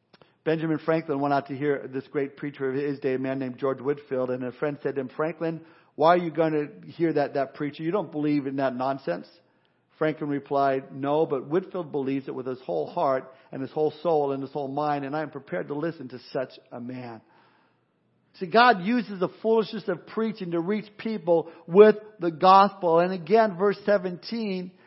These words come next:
the message, "Repent, for the kingdom of heaven is at hand." That's the message, repent. Why? Well, because in order to have fellowship with God, there must be repentance. That's what, that was Jesus' message.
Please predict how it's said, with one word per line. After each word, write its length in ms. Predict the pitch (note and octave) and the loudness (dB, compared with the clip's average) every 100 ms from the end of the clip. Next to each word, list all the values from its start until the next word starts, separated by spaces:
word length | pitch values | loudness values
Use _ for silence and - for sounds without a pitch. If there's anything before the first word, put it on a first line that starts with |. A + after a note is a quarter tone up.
| - - | -20 -2
the 100 | F3 | 0
message, 520 | F3 G#3+ A3+ A3+ F3 | 10 10 10 2 -8
"Repent, 560 | F#3+ E3+ - A3+ A#3 - | -8 -6 2 2 2 -2
for 100 | F#3+ | -4
the 120 | E3+ | -4
kingdom 360 | - A3 G#3+ G3 | -6 -6 -2 0
of 120 | E3+ | 2
heaven 320 | G3 F#3+ F3 | 2 2 -2
is 120 | E3 | -2
at 120 | F3+ | -2
hand." 340 | F3+ G#3 F3+ C#3+ - - | 0 -2 -2 -8 -16 -20
That's 380 | C#3 E3+ A3 A3+ | 0 6 6 4
the 80 | G3+ | 0
message, 380 | G3+ G#3+ G3+ F3 | 2 2 0 -12
repent. 420 | G3 - C#3+ A#2 - _ _ _ _ - | -8 -4 -4 -4 -12 _ _ _ _ 4
Why? 180 | C#4 | 8
Well, 120 | B3 G#3+ | 8 6
because 320 | A3+ A#3 A3 | 4 2 4
in 80 | A3+ | 4
order 200 | B3+ A#3+ | 4 8
to 80 | |
have 160 | A3+ A3+ | 8 8
fellowship 520 | B3 B3 A#3 A3+ A3 | 6 6 4 0 -2
with 180 | G#3 D#3+ | -2 0
God, 320 | A3+ C4 A#3 | 2 4 4
there 80 | G#3+ | 2
must 320 | G3+ A#3 A3+ | 4 4 4
be 100 | A3+ | -4
repentance. 720 | A#3 A3+ - B3 C4 C4 F#3+ - _ _ _ _ _ _ _ _ - | -2 -2 4 2 2 -2 -4 -10 _ _ _ _ _ _ _ _ 4
That's 260 | G#3 B3 A#3 | 8 8 6
what, 260 | A#3 G3 | -4 -2
that 160 | G#3 B3 | -2 0
was 140 | A3+ D#3+ | -2 -2
Jesus' 460 | A#3+ A#3 A#3 A#3+ G3+ | -4 -4 -8 -8 -2
message. 460 | A#3 C4 E4+ C#4+ | -2 -2 -6 -12